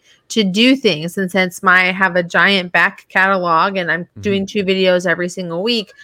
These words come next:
Speaker 1: solving these individual problems, it really helped propel what I was doing, f-, mo-, t-, it moved up my timeline by, <laughs> like, six months.
Speaker 2: Right,
Speaker 1: Um,
Speaker 2: right.
Speaker 1: but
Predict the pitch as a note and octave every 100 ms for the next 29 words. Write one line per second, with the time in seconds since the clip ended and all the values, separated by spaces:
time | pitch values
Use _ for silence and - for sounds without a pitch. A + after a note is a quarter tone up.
0 | - _ _ - G#3 A3 A#3 A#3 G#3+ G3
1 | F#3+ F#3+ F3 F3 F3 D#3 - E4+ D#4 F#3+
2 | F3 F3 F#3 - _ _ _ _ _ _
3 | G#3 F#3 F#3 G#3+ G#3 G#3 G3+ G3+ G3+ -
4 | - G#3 G3 - F#3 F#3 F#3 F3+ F#3 F3
5 | E3+ F3 E3+ E3 F#3+ F3 E3+ - _ G3
6 | F#3+ - - - - G3 G3+ F#3 F#3+ E3+
7 | F3 F3 F#3 F3+ F#3 D#3 E3 F3+ G3 C#4+
8 | B3 G3 - F#3+ - F3 A2+ E2 - -
9 | _ - C3 C#3+ A2+ G#3 G3 F3 F#3 _
10 | _ - F#3+ C#4+ D4+ A#3+ - -